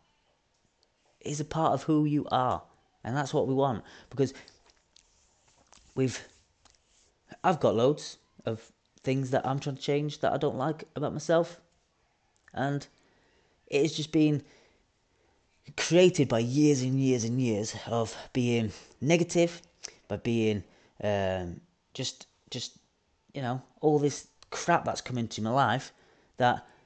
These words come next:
I could have quite easily changed, but I didn't know how. Because I grew up in a, in a place where I didn't get taught it. No one gets taught it. No one gets taught it in schools. The parents generally don't. It's only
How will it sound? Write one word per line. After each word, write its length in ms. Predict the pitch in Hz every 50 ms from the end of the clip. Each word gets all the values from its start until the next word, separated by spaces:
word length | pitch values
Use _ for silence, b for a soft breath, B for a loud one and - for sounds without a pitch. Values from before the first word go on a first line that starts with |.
| b b b -
I 80 | -
could 140 | - - 147
have 80 | 143 -
quite 200 | - 147 - 143
easily 260 | 151 147 135 131 123
changed, 600 | - - 156 143 131 113 107 113 135 - - - _ _ _ _ _
but 120 | - 87 127
I 40 | 127
didn't 300 | 113 143 135 131 120 117
know 140 | 127 123
how. 420 | 110 123 143 143 117 92 95 95 - _ _ _ _ _ _ _ _ _ _ _ _ _ _ _ _ - _ -
Because 380 | 120 - 135 123 113 - - b b b b b b b
I 180 | - 139 143 135
grew 320 | 123 127 127 131 123 120
up 160 | 131 127 127 131
in 140 | 120 117
a, 240 | 113 110 107 107 -
in 120 | - 107 110
a 80 | 110
place 320 | 107 - 117 117 110 - -
where 360 | 113 110 113 113 113 113 - _ _ _ _ _ _ _ _ _ _ _ _ _ _ _ _ _ _ _ _ - _ _ _ _ _ _ _ _ - -
I 40 |
didn't 140 | 131 139 131
get 140 | 143 - -
taught 320 | - - 170 175 175 -
it. 240 | 120 98 80 - -
No 120 | 123 143 160
one 100 | 165 143
gets 140 | - -
taught 300 | - - - 117 104 82
it. 140 | 90 95 -
No 60 | 135
one 100 | 143 147
gets 180 | 143 123 - -
taught 120 | - 131
it 60 | 117 123
in 80 | 120
schools. 460 | - - - 151 147 139 156 156 147
The 80 | 151 147
parents 340 | - - 139 143 143 127 -
generally 260 | - 135 139 139 135
don't. 340 | 131 139 139 147 151 147 B B B B B B B
It's 200 | - - - 170
only 320 | 165 156 151 147 143 143